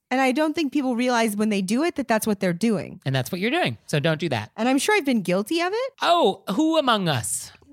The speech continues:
Speaker 2: has not
Speaker 1: Who has not?
Speaker 2: done something bad?
Speaker 1: But I do feel like I've tried really hard to reel it in.
Speaker 2: Yes. And I think step one is acknowledge that this is a thing that happens. And then when it is happening to you or you're doing it to someone else,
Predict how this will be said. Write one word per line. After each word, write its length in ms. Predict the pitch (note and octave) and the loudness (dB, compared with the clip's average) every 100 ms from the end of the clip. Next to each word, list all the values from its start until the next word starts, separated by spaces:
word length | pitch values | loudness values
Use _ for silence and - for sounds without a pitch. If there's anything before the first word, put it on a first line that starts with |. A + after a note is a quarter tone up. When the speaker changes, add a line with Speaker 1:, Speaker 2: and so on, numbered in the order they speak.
| - | -6
Speaker 2:
has 260 | F3+ E3+ C3+ | 2 2 4
not 380 | C3+ B2 A#2+ - | 2 2 0 -4
Speaker 1:
Who 240 | C4 D4 D#4 | -2 0 2
has 200 | F#3 E3 | 2 2
not? 600 | E3+ F3+ F#3 D3 - - - | 0 2 2 0 -4 -6 0
Speaker 2:
done 320 | C#3+ C#3 C3+ | 2 2 0
something 440 | D3 C3 B2 B2 | 0 0 0 -2
bad? 360 | A#2+ G#2+ - - _ | -2 -4 -6 -14 _
Speaker 1:
But 80 | C4 | 0
I 100 | C4 | 2
do 220 | A3 E4+ | 2 0
feel 220 | G4 F#4 E4 | 2 0 0
like 180 | C4 A3 | 0 0
I've 220 | G3+ - | 0 -2
tried 420 | - B3 A#3+ G#3+ | 0 2 2 0
really 280 | A#3 A#3 G#3+ | 0 0 0
hard 500 | F#3 F#3 F#3+ B3+ B3 | 0 0 0 -4 -6
to 640 | - A#3 A3 G#3 G3 F3+ - _ _ | -4 0 0 0 0 -4 -8 _ _
reel 420 | - - A#3 B3+ | -16 -4 0 2
it 120 | G3 F#3+ | 2 2
in. 360 | F3 A#2+ - | 0 -4 -12
Speaker 2:
Yes. 320 | - A3+ - - | -2 -2 -2 -2
And 160 | G3 | 0
I 60 | B3 | 0
think 220 | C4+ B3+ | 0 -2
step 220 | - C#4+ | 0 2
one 200 | A#3+ E3+ | 2 4
is 180 | E3+ E3 - | 2 -2 -4
acknowledge 540 | E3+ E3 C#3 C3 A3+ | -2 2 2 2 0
that 140 | A3+ E3+ | -2 -2
this 180 | D#3+ F#3 | -4 -2
is 100 | G#3 | -2
a 80 | |
thing 200 | A3+ F3+ | 0 -2
that 100 | F3 | -2
happens. 500 | E3+ A2+ C3 D#3+ C4 - | -2 -2 -2 -4 -4 -4
And 220 | D3+ C#3+ | -4 -2
then 220 | C#3+ C3+ | -2 0
when 140 | B2+ | -2
it 160 | B2+ - - | -4 -6 -8
is 120 | C3+ | -4
happening 380 | B3+ C#4 E3 D3+ | -2 -2 -4 -2
to 200 | A3 A#3 | -2 0
you 200 | C3+ C#3 | 2 2
or 180 | F#3+ | 0
you're 100 | A#2+ | 0
doing 200 | A2+ B2 | -2 -4
it 80 | A2+ | -4
to 80 | A#2 | -6
someone 240 | A#2 A2+ | -4 0
else, 320 | F3 D3+ D#3 | 2 2 -2